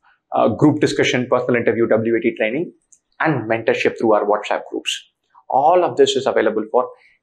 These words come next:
anybody who's taken our online cat course. Any student becomes a part of our WhatsApp group, they can ping us, we can reply there. Add books to it. That, that part is our cat comprehensive course.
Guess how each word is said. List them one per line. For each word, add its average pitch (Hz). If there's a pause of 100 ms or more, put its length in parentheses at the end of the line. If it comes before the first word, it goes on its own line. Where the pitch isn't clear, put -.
(120)
anybody 147
who's 123
taken 113
our 123 (140)
online 113
cat - (100)
course. -
Any 143
student 131
becomes 117
a 113
part 110
of -
our 104
WhatsApp 101
group, 120 (380)
they 131
can 135
ping 123
us, 120 (300)
we 117
can 104
reply -
there. - (920)
Add 175
books 190
to 123
it. - (480)
That, 123
that 147 (180)
part - (120)
is -
our 147 (220)
cat 131 (140)
comprehensive 113
course. -